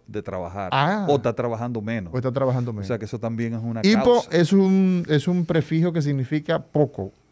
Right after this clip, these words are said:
Speaker 2: ¿ah?
Speaker 1: Sí, exacto.
Speaker 2: ¿Verdad? E hiper, mucho. Entonces,
Speaker 1: Mucho.
Speaker 2: cuando hablamos
Speaker 1: Hay
Speaker 2: de
Speaker 1: hipertiroidismo también.
Speaker 2: Entonces, existe también el hipertiroidismo. Entonces,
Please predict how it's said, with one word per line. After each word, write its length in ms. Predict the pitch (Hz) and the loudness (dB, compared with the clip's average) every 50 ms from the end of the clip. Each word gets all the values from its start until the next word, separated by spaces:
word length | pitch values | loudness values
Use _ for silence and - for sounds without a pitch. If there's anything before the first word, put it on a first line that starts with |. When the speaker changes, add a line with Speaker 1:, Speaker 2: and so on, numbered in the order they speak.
| - | -8
Speaker 2:
¿ah? 240 | - 123 147 180 196 - - _ | -4 -2 -2 -2 -4 -6 -10 _
Speaker 1:
Sí, 120 | - 139 | -8 -4
exacto. 460 | 131 123 120 117 - - 87 - - | -4 -4 -4 -6 -8 -10 -10 -6 -4
Speaker 2:
¿Verdad? 240 | 123 135 131 117 - - _ _ _ - | -2 0 0 -2 -4 -8 _ _ _ 2
E 100 | 135 143 | 4 4
hiper, 480 | 156 190 196 165 208 226 233 233 226 - _ _ _ - | 6 4 4 4 4 2 2 2 0 -4 _ _ _ -4
mucho. 540 | - 135 143 165 185 175 - - - 101 - - | 0 4 6 6 6 6 4 0 -6 -8 -10 -10
Entonces, 260 | 117 110 113 113 110 | -8 -6 -4 -2 0
Speaker 1:
Mucho. 80 | 151 147 | 0 2
Speaker 2:
cuando 180 | 151 143 135 | 2 4 4
hablamos 240 | 131 127 131 135 135 | 4 4 6 6 6
Speaker 1:
Hay 140 | - 165 156 | 6 4 4
Speaker 2:
de 60 | 147 147 | 4 4
Speaker 1:
hipertiroidismo 680 | 156 151 135 120 143 135 123 113 110 139 160 143 117 95 | 4 2 2 2 2 2 2 2 0 -2 -4 -4 -4 -6
también. 340 | 101 98 104 120 123 120 | -6 -8 -6 -6 -6 -6
Speaker 2:
Entonces, 240 | 117 135 135 127 170 160 | -6 -4 0 2 2 2
existe 340 | 139 - - 165 156 165 | 2 2 2 0 2 2
también 440 | 165 160 170 160 151 156 160 165 160 - | 2 0 2 2 2 0 0 -2 -4 -2
el 260 | - 147 139 143 143 - | -2 0 0 -2 -2 -2
hipertiroidismo. 1040 | - 214 226 202 202 214 185 175 143 156 151 143 135 123 117 113 110 104 92 98 - 120 | 2 2 2 4 2 2 2 2 0 -2 -2 -2 0 -2 -2 -2 -4 -6 -8 -12 -12 -4
Entonces, 300 | 139 214 220 233 254 | 0 0 2 2 2